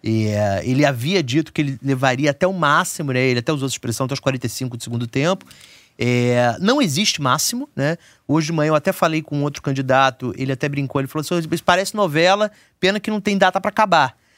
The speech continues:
É, e não tem mesmo, porque o presidente não tem nenhuma data que impõe a ele dizer que ele tem que escolher até um, um determinado dia.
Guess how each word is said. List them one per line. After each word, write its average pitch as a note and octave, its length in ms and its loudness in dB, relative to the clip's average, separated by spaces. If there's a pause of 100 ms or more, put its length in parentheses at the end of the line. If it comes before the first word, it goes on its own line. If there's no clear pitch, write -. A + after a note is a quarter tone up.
(220)
É, B2+ 340 2
e F3+ 60 0
não B3+ 120 0
tem B3+ 180 2
mesmo, C#3+ 380 0
porque E3+ 540 0
o E3+ 340 0
presidente F3 340 -2
não G#3 120 -2
tem A3 160 -2
nenhuma G#3+ 320 0
data F3+ 400 2
que - 120 -8
impõe F3+ 380 -2
a D3+ 60 2
ele D#3 280 2
dizer D3 340 -2
que F#3 80 -6
ele E3 100 -2
tem F#3 340 -2 (380)
que - 80 -6
escolher D#3 360 0
até D#3+ 140 -2
um, E3+ 280 -2
um E3 40 0
determinado E3 460 0
dia. A2+ 340 -2